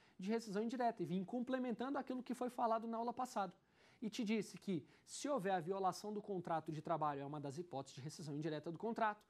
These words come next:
o empregado pode romper o contrato de trabalho. Se por um acaso houver uma ofensa física ao trabalhador,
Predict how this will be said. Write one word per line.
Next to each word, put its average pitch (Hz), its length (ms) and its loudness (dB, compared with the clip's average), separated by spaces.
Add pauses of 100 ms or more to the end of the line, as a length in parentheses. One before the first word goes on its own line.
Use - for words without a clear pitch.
(180)
o 175 60 -2
empregado 165 420 0
pode 147 220 -4
romper 139 300 -4
o 135 60 -4
contrato 143 440 -4
de 131 100 -6
trabalho. 175 380 2 (460)
Se - 200 -2
por 262 160 -2
um 262 80 2
acaso 208 440 2
houver 180 220 0
uma 170 200 -2
ofensa 208 460 -4
física 185 600 0 (920)
ao 175 320 4 (100)
trabalhador, 170 720 2